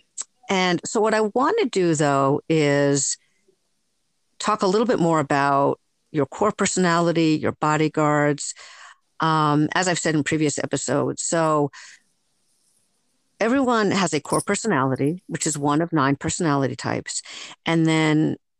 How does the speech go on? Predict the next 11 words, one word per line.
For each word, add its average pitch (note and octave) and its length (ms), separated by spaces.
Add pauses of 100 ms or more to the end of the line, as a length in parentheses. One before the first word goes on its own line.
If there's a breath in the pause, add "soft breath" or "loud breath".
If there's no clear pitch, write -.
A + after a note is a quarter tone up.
and E3 160
those F3 200
nine E3+ 220
personality D3+ 500
types C3+ 260
are C3+ 100
positioned D3 520
on D3+ 120
a D#3+ 60
closed D3 440
loop. C3 360